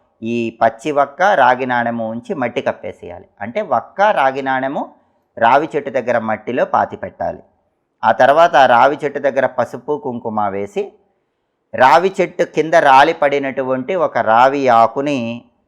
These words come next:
మర్నాడు వెళ్ళి తెచ్చుకోవాలి. అంటే శనివారం సంధ్యా సమయంలో పచ్చి వక్క, రాగి నాణెం పాతి పెట్టాక పసుపు, కుంకుమ వేసి నమస్కారం చేసేసుకొని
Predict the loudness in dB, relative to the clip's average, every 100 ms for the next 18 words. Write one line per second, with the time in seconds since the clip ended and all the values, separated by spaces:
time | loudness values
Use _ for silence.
0 | _ _ -6 -2 -2 -2 0 2 0 -2
1 | -6 -8 -6 -6 -6 -8 -10 -10 -16 -12
2 | -6 -4 -2 -4 -8 -10 -12 -14 -18 _
3 | _ _ _ -10 -6 -4 -4 -4 -2 2
4 | 2 2 -2 -4 -6 -2 -2 -2 -6 -6
5 | -8 -4 -6 -6 _ _ _ 0 0 0
6 | -4 0 -2 0 2 4 2 2 0 -2
7 | -2 0 0 2 -2 -4 -4 -4 -2 -4
8 | -4 -8 -8 -12 -10 -10 -10 -6 -4 -4
9 | -8 -8 -8 -8 -8 -2 0 0 -6 -14
10 | -16 -20 -16 -14 -14